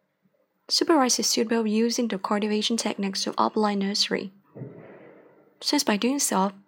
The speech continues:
transplanted seedling can soon take roots,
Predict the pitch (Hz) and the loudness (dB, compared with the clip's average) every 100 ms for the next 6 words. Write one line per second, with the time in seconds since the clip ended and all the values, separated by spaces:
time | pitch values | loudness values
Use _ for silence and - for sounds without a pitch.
0 | - - 214 - 220 233 240 - 233 220 | -6 -4 -2 0 2 2 2 0 -2 -2
1 | 214 208 - 196 - 214 208 208 214 190 | -4 -4 -4 -2 0 0 -2 -2 -4 -4
2 | 190 196 - - | -4 -4 -4 -4